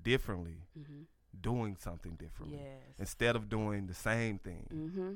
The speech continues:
Speaker 1: right?
Speaker 2: Yes.
Speaker 1: Now, that comes with a lot of hard truths.
Speaker 2: True.
Speaker 1: That comes with a lot of, um, courageous conversation.
Speaker 2: Yes.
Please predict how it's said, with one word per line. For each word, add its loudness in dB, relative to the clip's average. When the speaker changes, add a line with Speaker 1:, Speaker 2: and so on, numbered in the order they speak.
Speaker 1:
right? 0
Speaker 2:
Yes. -6
Speaker 1:
Now, 8
that 2
comes 4
with 2
a 0
lot 0
of -4
hard 4
truths. -2
Speaker 2:
True. -12
Speaker 1:
That -2
comes 2
with -2
a -2
lot 0
of, -8
um, -4
courageous 0
conversation. 0
Speaker 2:
Yes. -2